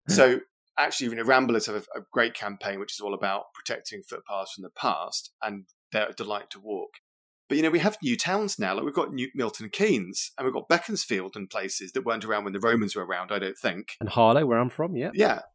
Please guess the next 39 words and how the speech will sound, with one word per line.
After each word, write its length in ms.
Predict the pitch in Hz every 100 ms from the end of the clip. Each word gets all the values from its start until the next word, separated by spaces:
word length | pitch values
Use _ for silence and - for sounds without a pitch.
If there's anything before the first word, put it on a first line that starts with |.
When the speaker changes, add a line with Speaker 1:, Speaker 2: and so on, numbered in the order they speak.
| -
Speaker 1:
And 160 | 143
so 260 | 139 160 151
actually 340 | 165 151 - 139
we 80 |
need 280 | 139 131 123 -
new 240 | 135 196
paths 460 | 190 107 92 92 -
for 160 | -
the 40 | 104
future. 360 | 110 - - 104
So 280 | - 127 135
Slowways 720 | - 151 147 135 123 117 -
picks 240 | 117 -
up 160 | 117 110
on 220 | 104 101
where 160 | 117 110
people 240 | 113 110
need 240 | 113 110
to 60 | -
go 100 | 110
in 40 |
the 60 | 104
future 640 | - 107 - - 82 92 - -
and 260 | 104 95 -
currently, 580 | 127 107 - 87 85 - _ _ _ _ 107
um, 280 | 104 95 95 -
rather 300 | 117 107 104
than 100 | 104
just 180 | 98 101
following 280 | - 101 98
the 80 | 92
old 200 | 92 95 95
routes, 300 | 90 - -
although 320 | 104 98 92 90 -
they 120 | 90
are 100 | 90
lovely 240 | 90 87 -
too. 180 | - - _ -
Speaker 2:
Yeah, 300 | 107 113